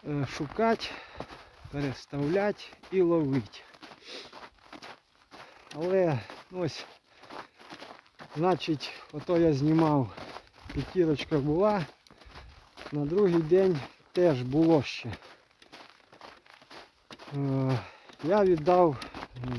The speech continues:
зі мною був там мій знайомий, мій друг. Значить, я віддав йому ці в'юни.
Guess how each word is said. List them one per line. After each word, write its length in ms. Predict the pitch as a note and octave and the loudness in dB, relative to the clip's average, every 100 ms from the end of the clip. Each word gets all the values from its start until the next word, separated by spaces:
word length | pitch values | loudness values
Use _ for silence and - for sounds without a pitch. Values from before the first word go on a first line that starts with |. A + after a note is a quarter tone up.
| B2 | 0
зі 60 | |
мною 380 | D3 F3 E3 D3+ | 4 4 4 4
був 220 | C#3+ C3+ | 4 2
там 220 | B2+ B2+ A2+ - - | 0 -2 -4 -6 -10
мій 260 | C#3 D3 B2 - - - - - - - _ _ - - - | 0 2 2 -2 -12 -20 -20 -20 -18 -18 _ _ -20 -18 -16
знайомий, 880 | B2+ A#2+ C#3+ F3+ A3 A#3 G#3+ G3+ G3 D3 - - - - - _ _ - - - _ _ - - - _ - | -14 -4 2 4 6 4 4 4 4 2 -8 -20 -20 -18 -18 _ _ -20 -20 -20 _ _ -20 -20 -20 _ -6
мій 240 | C#3+ D3 | 0 2
друг. 640 | C3 C#3 G3 A#3 G#3 - - - - - - - - - - - _ - - - - | 2 2 6 6 4 -2 -16 -20 -20 -18 -18 -20 -18 -14 -14 -14 _ -20 -20 -20 -12
Значить, 280 | G#3+ F#3+ - | -6 -4 4
я 120 | G3 | 6
віддав 380 | F3+ D#3 E3 D#3 | 8 6 4 4
йому 360 | F3+ B3+ C#4+ F#3+ - - | 6 8 6 4 -4 -16
ці 180 | - F#3+ | -6 0
в'юни. 420 | F#3 F#3 E3+ C#3+ | 2 4 4 2